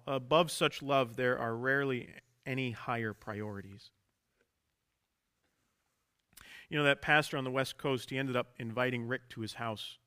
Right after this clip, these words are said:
for lunch and football that afternoon. And the reason the pastor remembers the story thirty years later, um, is that for the next ten years, Rick would stay for weeks at a time in their guest room.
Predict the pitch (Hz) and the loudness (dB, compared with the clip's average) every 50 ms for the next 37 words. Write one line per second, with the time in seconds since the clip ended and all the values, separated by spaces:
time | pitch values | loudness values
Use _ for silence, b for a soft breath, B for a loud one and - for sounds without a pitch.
0 | _ _ _ - 123 117 110 113 120 123 117 - - - 113 104 92 - - 151 | _ _ _ -12 -10 -8 -4 -4 -4 -4 -6 -10 -12 -12 -10 -10 -10 -8 -8 -8
1 | 143 - - 107 104 101 92 - _ - - 113 - 110 107 - - 110 107 107 | -8 -8 -8 -8 -8 -8 -10 -12 _ -12 -10 -8 -8 -8 -10 -12 -14 -12 -12 -12
2 | 113 120 - _ _ b b b b b b b b b b b b b b b | -12 -14 -18 _ _ b b b b b b b b b b b b b b b
3 | b b b b b b b b b b b b b b - - 143 147 156 156 | b b b b b b b b b b b b b b 2 4 6 6 6 8
4 | 180 208 226 214 202 175 - - 185 190 190 185 - - 170 156 156 170 180 180 | 8 8 8 8 6 4 4 10 10 10 10 10 6 2 0 2 4 4 4 4
5 | 170 147 147 135 - - - 208 214 196 165 151 - 185 180 180 170 160 147 139 | 4 0 -2 -4 -6 -2 2 6 8 8 8 6 6 6 6 6 8 6 6 4
6 | 127 160 170 175 185 170 151 127 113 117 - _ _ _ _ _ _ _ _ _ | 4 4 4 6 6 6 6 4 4 0 -8 _ _ _ _ _ _ _ _ _
7 | _ _ _ _ _ _ _ _ _ _ _ _ _ _ _ _ _ _ - _ | _ _ _ _ _ _ _ _ _ _ _ _ _ _ _ _ _ _ -18 _
8 | - 139 127 123 120 113 110 110 - _ _ _ _ _ _ _ _ _ _ _ | -6 -4 -4 -4 -4 -6 -8 -10 -14 _ _ _ _ _ _ _ _ _ _ _
9 | _ _ - 147 135 143 165 160 - - 170 156 156 170 185 185 - - - - | _ _ -4 0 6 6 6 6 6 4 2 4 6 6 4 4 2 -2 -2 0
10 | 180 180 170 165 170 170 165 147 123 143 139 147 165 156 - _ - - _ - | 2 2 4 4 4 4 4 4 2 0 0 0 0 0 0 _ -20 -20 _ -6
11 | 143 131 123 - - - - 156 147 135 - - 139 123 135 147 139 - 147 123 | -4 -4 -4 -4 -6 0 2 2 2 2 0 -2 -6 -4 -4 -4 -4 -6 -6 -6
12 | 117 - - 135 127 123 120 113 107 104 98 95 98 - 135 127 - - 123 107 | -6 -6 -6 -6 -6 -4 -4 -4 -4 -6 -6 -6 -8 -10 -10 -10 -10 -12 -14 -16
13 | 98 92 | -16 -16